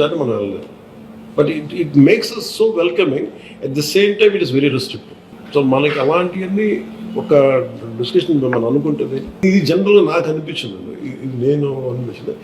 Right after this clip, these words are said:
And lot of edu-, cultural education అయితే జరగాలి.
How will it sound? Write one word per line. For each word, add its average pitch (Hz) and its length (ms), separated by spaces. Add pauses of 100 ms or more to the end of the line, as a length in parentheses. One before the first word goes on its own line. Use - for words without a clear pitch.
(760)
And 127 80 (140)
lot 208 220
of 180 60 (760)
edu-, 147 180 (100)
cultural 226 460
education 151 400
అయితే - 160
జరగాలి. - 280